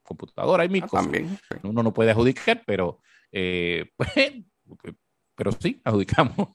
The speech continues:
Speaker 1: <laughs> Bueno, vamos, vamos a lo siguiente.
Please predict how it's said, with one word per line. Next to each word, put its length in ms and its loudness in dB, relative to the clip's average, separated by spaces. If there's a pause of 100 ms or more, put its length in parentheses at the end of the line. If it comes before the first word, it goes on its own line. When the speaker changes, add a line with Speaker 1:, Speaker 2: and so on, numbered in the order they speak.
(120)
Speaker 1:
<laughs> 760 -2
Bueno, 280 8 (440)
vamos, 320 6
vamos 360 8
a 80 10
lo 100 10
siguiente. 500 0